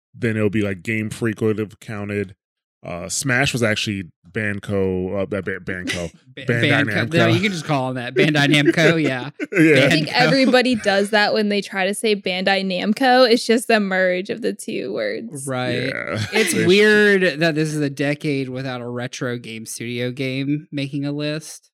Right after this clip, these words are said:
Speaker 2: Like, I don't think Donkey Kong Tropical Freeze made it. I don't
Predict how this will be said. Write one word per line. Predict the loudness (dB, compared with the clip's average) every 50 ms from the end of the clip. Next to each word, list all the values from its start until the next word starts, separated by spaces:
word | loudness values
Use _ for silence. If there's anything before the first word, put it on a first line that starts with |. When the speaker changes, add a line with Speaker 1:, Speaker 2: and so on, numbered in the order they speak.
| _ _ _ -16
Speaker 2:
Like, | -16 -14 -12 -8
I | -6 -4
don't | -4 -4 -4
think | -4 -4 -4 -6 -8 _ _ -16
Donkey | -10 -8 -8 -6 -6 -8
Kong | -8 -8 -10 -10
Tropical | -10 -12 -14 -14 -14 -20 -20 -20
Freeze | -20 _ -16 -14 -14 -12 -12 -14 -14 -16 -16
made | -16 -16 -14 -14 -14
it. | -14 -16 -16 -16 -18 _ _ _ _ _ _ _ _ _ _ _ _ _ _ _ _ -20
I | -18
don't | -18 -18 -18